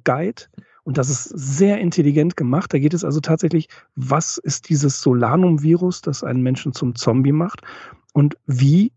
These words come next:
verhält man sich, wenn die Zombies die Welt überrennen? Es gab nämlich tatsächlich eine, ähm, ein, ein, ein Planspiel in den U S A. Da werden ja immer so Katastrophenfälle, ähm, simuliert oder durchgeplant.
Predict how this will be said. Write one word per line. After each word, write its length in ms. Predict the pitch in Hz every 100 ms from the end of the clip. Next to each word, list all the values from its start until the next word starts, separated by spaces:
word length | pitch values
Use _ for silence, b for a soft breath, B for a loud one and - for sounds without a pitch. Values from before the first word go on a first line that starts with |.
| _ _
verhält 520 | - 143 123 156 -
man 160 | 170 156
sich, 260 | 202 -
wenn 140 | 147 131
die 80 | 123
Zombies 420 | - 117 131 -
die 140 | 165
Welt 220 | 127 113 -
überrennen? 460 | 156 151 175 208
Es 160 | 233 -
gab 220 | 143 160
nämlich 220 | 165 160
tatsächlich 760 | - 120 127 - 165 - 175 - B B B B
eine, 540 | 135 156 151 135 135 -
ähm, 420 | 127 123 123 127 -
ein, 200 | - 131
ein, 200 | - 135
ein 200 | - 151
Planspiel 960 | - 156 110 127 - - - 185 202 214 B B B
in 160 | 160
den 160 | 170 165 175
U 120 | 160
S 180 | 170 -
A. 160 | 139
Da 140 | 180 147
werden 100 | 147
ja 80 | 143
immer 100 | 131
so 80 |
Katastrophenfälle, 1040 | 127 127 - - 220 175 - 131 120 120 117
ähm, 420 | 127 123 127 -
simuliert 580 | 131 127 117 113 151 190
oder 220 | 123 113 104
durchgeplant. 920 | 139 143 127 127 - - 147 196